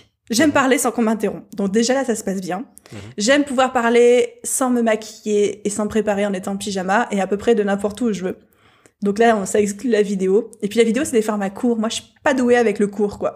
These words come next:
Speaker 2: Mhm, mhm.
Speaker 1: Tu, tu verrais mes coachés, à chaque fois, je leur dis, « Ouais, la séance, c'est une heure. » Elles me regardent avec des, euh, même en groupe, elles me regardent avec un
Speaker 2: Ouais.
Speaker 1: air suspicieux. Puis à chaque fois, ça dure deux heures, quoi, comme
Speaker 2: Ouais,
Speaker 1: d'hab.
Speaker 2: classique, ouais.
Speaker 1: <laughs> Tout le temps. Donc,
Speaker 2: Mhm.
Speaker 1: euh, voilà. C'est pas fait pour moi, les formats de quelques minutes.
Speaker 2: Mhm, mhm.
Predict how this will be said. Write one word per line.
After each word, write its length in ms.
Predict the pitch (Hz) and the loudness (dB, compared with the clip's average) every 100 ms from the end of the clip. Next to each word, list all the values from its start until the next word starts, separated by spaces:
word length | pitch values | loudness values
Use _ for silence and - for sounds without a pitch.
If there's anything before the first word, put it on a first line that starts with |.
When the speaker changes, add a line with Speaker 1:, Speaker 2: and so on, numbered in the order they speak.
| - | -6
Speaker 2:
Mhm, 80 | 107 117 - 110 | -10 -12 -14 -14
mhm. 160 | 113 120 - - | -14 -16 -20 -2
Speaker 1:
Tu, 100 | 440 427 | -2 0
tu 120 | 330 | 0
verrais 220 | 294 320 | 4 4
mes 140 | 330 302 | 4 2
coachés, 260 | 269 - | 0 0
à 40 | 320 | 0
chaque 140 | 285 | 0
fois, 120 | 269 311 | 0 0
je 60 | |
leur 100 | 269 | 0
dis, « 100 | 233 | 0
Ouais, 160 | 269 359 | 0 2
la 120 | 269 | 0
séance, 280 | 240 330 320 | -2 -4 -4
c'est 200 | - - | -2 0
une 180 | 269 262 | 2 2
heure. » 140 | 294 | 2
Elles 80 | 233 | 0
me 60 | 202 | 0
regardent 260 | 202 208 208 | 0 2 0
avec 140 | 190 | 0
des, 180 | 196 214 | 0 0
euh, 120 | 175 | 0
même 180 | 220 226 | 0 0
en 100 | 220 | 0
groupe, 240 | 196 233 | 0 0
elles 100 | 233 | 0
me 60 | 208 | 2
regardent 180 | 214 214 | 2 2
avec 260 | 208 202 - _ - | 2 -2 -6 _ -4
un 160 | 220 220 | 0 2
Speaker 2:
Ouais. 60 | |
Speaker 1:
air 120 | 247 | 2
suspicieux. 500 | - 240 233 240 277 | 0 -4 -4 -4 -2
Puis 100 | 254 | 0
à 20 | 247 | 0
chaque 120 | 233 | 0
fois, 80 | 247 | 0
ça 80 | |
dure 120 | 220 208 | 2 2
deux 220 | 214 208 | 4 4
heures, 160 | 190 | 2
quoi, 140 | - 196 | 0 0
comme 120 | 214 | 0
Speaker 2:
Ouais, 40 | 214 | 0
Speaker 1:
d'hab. 180 | 202 | 0
Speaker 2:
classique, 460 | 208 220 - - - - | 0 -4 -6 -12 -12 -12
ouais. 140 | - - - - - | -14 -14 -16 -18 -18
Speaker 1:
<laughs> 340 | - - - | -16 -16 -2
Tout 80 | 254 | 0
le 80 | 202 | 2
temps. 320 | 214 170 - | 0 -2 -8
Donc, 320 | 185 202 202 202 | -6 -2 -2 -2
Speaker 2:
Mhm. 60 | |
Speaker 1:
euh, 40 | 185 | -2
voilà. 240 | 156 - - | -4 -6 -16
C'est 140 | - | 0
pas 80 | 240 | 2
fait 140 | 240 | 4
pour 100 | 240 | 4
moi, 120 | 233 208 | 4 4
les 40 | |
formats 240 | 202 185 180 | 2 -2 -4
de 100 | 180 | -6
quelques 240 | 185 180 | -6 -6
minutes. 400 | 180 104 - - - - - - _ _ 98 | -8 -10 -12 -14 -12 -12 -12 -14 _ _ -12
Speaker 2:
Mhm, 80 | |
mhm. 340 | 87 87 85 | -10 -10 -14